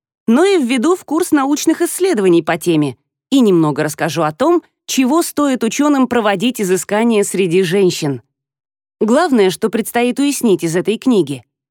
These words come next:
назрела потребность улучшить лабораторные практики, последовательно добиваться,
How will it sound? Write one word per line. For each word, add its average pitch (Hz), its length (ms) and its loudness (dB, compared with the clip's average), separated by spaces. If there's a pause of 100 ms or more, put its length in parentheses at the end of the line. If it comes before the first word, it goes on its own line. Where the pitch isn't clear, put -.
(120)
назрела 233 540 2
потребность 254 720 -2
улучшить 277 580 0
лабораторные 233 720 2
практики, 262 580 -2 (240)
последовательно 277 760 0
добиваться, 226 640 -2